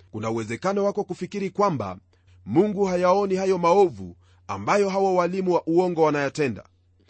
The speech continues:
Fahamu kwamba haupo peke yako, kwa kuwa Habakuki alikuwa na shida hiyo kuhusu hao maadui wa Israeli, lakini baadaye alifahamu kwamba Mungu alikuwa akishughulikia jambo hilo kuliko jinsi ambavyo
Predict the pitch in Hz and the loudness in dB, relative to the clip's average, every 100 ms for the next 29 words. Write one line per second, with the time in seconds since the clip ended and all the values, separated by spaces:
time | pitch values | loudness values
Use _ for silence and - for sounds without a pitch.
0 | _ _ _ 208 247 233 214 202 185 190 | _ _ _ -2 0 0 -2 0 0 0
1 | 180 165 165 165 180 - 92 90 _ _ | -2 -6 -2 0 0 -2 -14 -14 _ _
2 | _ 113 - 202 226 202 175 185 226 - | _ -12 -8 0 2 2 0 -2 -4 -8
3 | 208 175 175 190 190 160 185 170 156 175 | -6 -4 -6 -4 -2 -2 -2 -2 -2 -2
4 | 110 87 - - - - 139 202 190 202 | -4 -6 -18 -20 -20 -6 -2 -2 -2 -2
5 | 202 190 180 156 190 175 165 151 139 143 | 0 0 -2 -2 -2 0 0 -2 -6 -2
6 | 143 139 85 - - - - - - - | 0 0 -4 -18 -20 -20 -20 -20 -20 -14
7 | 98 165 185 170 170 160 185 175 165 160 | -4 0 0 2 0 2 0 0 -2 -2
8 | 170 180 180 165 175 180 185 - - - | -2 -2 -2 0 2 2 -2 -6 -18 -20
9 | _ - 165 220 208 180 180 208 196 190 | _ 0 2 2 -2 -2 -2 -2 -2 -4
10 | 185 165 165 - 202 165 170 156 170 185 | -8 -6 -6 -4 -4 0 0 0 -2 -4
11 | 117 90 - _ _ 113 165 - 185 202 | -6 -8 -16 _ _ -4 -4 0 0 0
12 | - 190 170 160 214 120 101 85 | -6 -6 -4 2 2 0 -6 -12